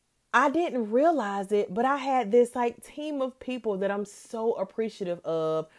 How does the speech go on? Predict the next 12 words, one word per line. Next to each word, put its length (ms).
right 380
now. 520
Did 380
this 220
require 800
me 300
to, 160
like, 320
cut 480
all 180
my 160
relationships 1000